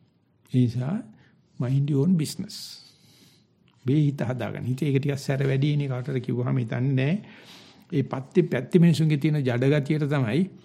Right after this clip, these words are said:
මේ බුදුහාමුදුරණ පව බණින්නේ කියලා. බැන්නට වදින්න නැත්තම්, බැන්නට ඇහෙන්න නැත්තම්.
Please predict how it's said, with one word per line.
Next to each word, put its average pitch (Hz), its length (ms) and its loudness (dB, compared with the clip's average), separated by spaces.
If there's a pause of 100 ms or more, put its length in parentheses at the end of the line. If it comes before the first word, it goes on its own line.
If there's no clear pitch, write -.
(160)
මේ 127 140 2
බුදුහාමුදුරණ 143 640 2
පව 143 240 0
බණින්නේ 110 400 -2
කියලා. 139 220 -4
බැන්නට 175 460 4 (180)
වදින්න 160 420 0
නැත්තම්, 214 360 -4 (1500)
බැන්නට 131 360 2
ඇහෙන්න 143 360 6
නැත්තම්. 214 400 2